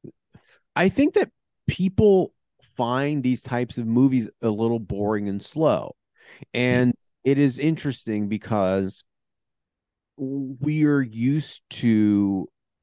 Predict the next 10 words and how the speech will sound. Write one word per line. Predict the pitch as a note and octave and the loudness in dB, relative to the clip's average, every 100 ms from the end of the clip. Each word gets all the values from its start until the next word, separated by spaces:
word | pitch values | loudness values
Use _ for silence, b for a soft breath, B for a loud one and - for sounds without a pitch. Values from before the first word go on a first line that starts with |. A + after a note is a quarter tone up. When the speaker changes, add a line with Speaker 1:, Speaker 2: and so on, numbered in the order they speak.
| _ _ _ - | _ _ _ -18
Speaker 1:
either | - C#2 - - B2+ B2+ A#2+ A2+ | -14 -10 -10 -4 0 2 4 4
sort | - A2+ | 2 -2
of | G#2+ | 0
a | G2+ | 0
more | G2+ G#2 G#2+ G#2 | 0 0 0 -2
cinema | - A2 G#2 G2 | -2 -2 0 -2
verite, | F2 G2 F#2+ F#2+ - F2+ F#2 F2 E2+ _ _ _ _ _ _ | -2 -2 -2 -4 -6 -4 -4 -4 -8 _ _ _ _ _ _
camera | - G#2 G2+ F#2+ | -4 0 0 2
moving | F#2+ G2 G2 G2 | 2 2 0 -4
through | F#2 F#2+ F#2 F#2+ F#2 | -4 -4 -2 0 -2